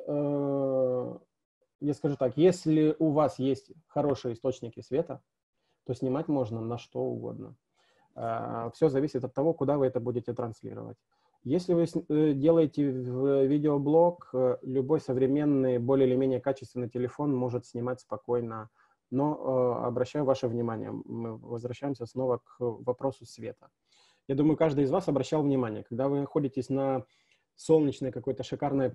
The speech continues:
м, площадке, делаете фотографии, она вам очень нравится, это одни из самых ваших любимых фотографий, где есть какая-то интересная игра ц-, э, света. Соответственно, там все достаточно резкое, сочное, в цветах и так далее. Когда вы заходите в какой-то там, не знаю, полумрак, подъезд,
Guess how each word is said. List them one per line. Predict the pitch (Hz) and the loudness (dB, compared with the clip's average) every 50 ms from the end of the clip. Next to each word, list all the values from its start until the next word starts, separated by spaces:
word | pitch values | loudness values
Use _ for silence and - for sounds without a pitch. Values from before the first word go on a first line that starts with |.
| - | -6
м, | - - 131 127 123 120 | -6 -4 -2 -2 -2 -2
площадке, | - 123 123 120 - - 165 180 180 180 - - 123 117 110 110 - - | -2 -2 -2 -4 -2 2 2 2 2 0 -4 -4 -4 -4 -4 -8 -10 -8
делаете | 127 123 147 143 143 127 - 131 | -2 0 2 2 2 2 0 -4
фотографии, | - - - 131 123 135 170 190 180 143 | -6 -4 -4 -2 2 2 2 2 2 2
она | 135 143 147 | 2 2 2
вам | 143 139 135 | 4 4 4
очень | 147 139 - - 131 | 2 2 0 0 0
нравится, | 123 127 156 180 175 143 113 - - | 0 2 2 4 2 2 2 -2 -2
это | - 127 | 0 0
одни | 127 117 127 135 | 0 2 0 0
из | 131 | 0
самых | - 135 131 131 120 - | 0 0 0 -2 0 0
ваших | 131 123 - 131 - - | -2 -2 -2 -4 -2 0
любимых | 135 123 123 123 117 120 - | 0 2 2 0 0 -2 -6
фотографий, | - 127 - - 117 131 147 165 165 - 120 | -8 -8 -8 -6 -4 -2 -2 -2 0 -2 -4
где | 117 113 123 117 123 | -2 -2 -2 -2 0
есть | 143 147 - - _ _ _ _ _ _ _ _ | -2 -2 -4 -10 _ _ _ _ _ _ _ _
какая-то | - 127 - 143 143 139 135 | -12 -4 -2 0 0 0 -2
интересная | 123 113 - 135 139 131 - 127 120 120 | -4 -4 -2 -2 -2 -2 -2 -4 -4 -4
игра | 113 127 127 127 123 | 0 0 0 0 0
ц-, | - _ _ | -4 _ _
э, | - 127 123 | -4 -4 -4
света. | 113 - - 113 113 104 - - 101 - _ _ _ _ _ | -4 -6 -8 -8 -8 -8 -8 -12 -18 -18 _ _ _ _ _
Соответственно, | _ - 120 113 - 156 151 - 135 127 | _ -12 -10 -4 -2 -2 -2 0 -2 -2
там | - 143 147 135 | 0 0 0 0
все | - - 131 | 0 0 0
достаточно | 123 123 - 131 117 110 110 - 120 120 113 | 0 0 0 -2 -2 -2 -6 -6 -8 -6 -4
резкое, | 120 135 143 135 - - - 107 104 | -2 -2 -2 -2 -4 -8 -10 -12 -12
сочное, | - - - 147 139 131 123 - - 123 117 110 110 - | -14 -6 -2 0 2 2 0 -2 -8 -14 -12 -12 -14 -14
в | - _ | -16 _
цветах | - - 135 131 131 127 131 127 123 - | -6 -4 -4 -4 -2 -4 -4 -4 -6 -8
и | 127 | -12
так | - 117 110 | -12 -12 -10
далее. | 107 110 107 107 104 120 - _ _ _ _ _ - | -10 -12 -12 -12 -16 -20 -20 _ _ _ _ _ -4
Когда | 120 147 160 | 2 4 4
вы | 160 151 | 4 4
заходите | 139 143 - 160 143 139 127 - | 2 2 2 2 0 0 0 -4
в | 117 | -6
какой-то | - - - - 135 123 120 | -8 -6 -4 -2 -2 -2 -2
там, | - 117 117 | -4 -6 -8
не | 113 | -8
знаю, | 107 107 107 113 | -8 -10 -12 -8
полумрак, | - - 143 135 131 131 127 139 151 147 - - | -4 0 2 2 4 4 4 2 2 0 0 -4
подъезд, | - 120 110 117 110 113 135 143 143 135 - - | -6 -6 -4 -4 0 2 2 2 2 0 -2 -8